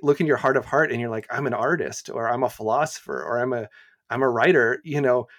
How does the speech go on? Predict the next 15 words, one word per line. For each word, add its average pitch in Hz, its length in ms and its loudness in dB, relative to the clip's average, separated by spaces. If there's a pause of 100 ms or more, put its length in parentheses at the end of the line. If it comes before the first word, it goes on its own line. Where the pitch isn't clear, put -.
(300)
that 160 180 2
path 180 340 2
immediately 156 580 2
becomes 131 380 -6
really 131 320 -2
messy 123 440 -2
'cause 135 200 0
it 127 100 2
means 143 280 0
you're 131 100 4
gonna 117 140 0
have 131 260 -6
to - 80 -20
do 123 200 -6
something 120 320 -6